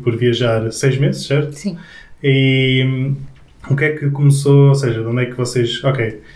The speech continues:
Speaker 1: agora vamos decidir, vamos pegar, vamos os dois fazer, passar seis meses fora, eh, viajar não sei quantos países", eh, o que é que, como é que foi essa conversa inicial, ou como é que foi, quando é que vocês tomaram essa decisão, só para pintar assim um,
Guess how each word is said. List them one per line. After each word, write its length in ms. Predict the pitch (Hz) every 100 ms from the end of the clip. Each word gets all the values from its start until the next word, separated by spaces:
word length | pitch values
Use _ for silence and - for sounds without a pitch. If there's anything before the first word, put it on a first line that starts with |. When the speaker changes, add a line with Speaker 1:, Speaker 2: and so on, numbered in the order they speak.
| - - -
Speaker 1:
agora 220 | 143 160
vamos 200 | 151 143
decidir, 320 | 156 175 190
vamos 340 | 160 160 139 -
pegar, 360 | - 147 151 143
vamos 260 | 143 143
os 120 | 143
dois 460 | 143 156 147 - - - -
fazer, 480 | 143 131 147 139 143
passar 260 | 139 151 139
seis 240 | - 143
meses 220 | 143 139 -
fora, 480 | 160 151 147 147 - - - -
eh, 160 | 135 127
viajar 320 | 131 127 135
não 80 | 135
sei 140 | -
quantos 180 | 135 123
países", 560 | - 139 139 - - -
eh, 220 | 135 120 120
o 60 |
que 100 | 135
é 60 | 123
que, 320 | - 127 123
como 200 | 131 143
é 60 | 143
que 40 |
foi 200 | 156 143
essa 220 | 139 139 -
conversa 340 | 135 135 -
inicial, 480 | 123 - 139 135 120
ou 220 | 113 113 - - -
como 140 | - 135
é 60 | 139
que 40 |
foi, 500 | 139 131 127 127 143 -
quando 160 | 139 131
é 60 |
que 40 | 135
vocês 220 | 127 127
tomaram 180 | 127 123
essa 160 | -
decisão, 420 | 113 120 117 131 123
só 140 | -
para 260 | - 110 - - - -
pintar 280 | 139 135 127
assim 300 | - 123 120
um, 260 | 117 117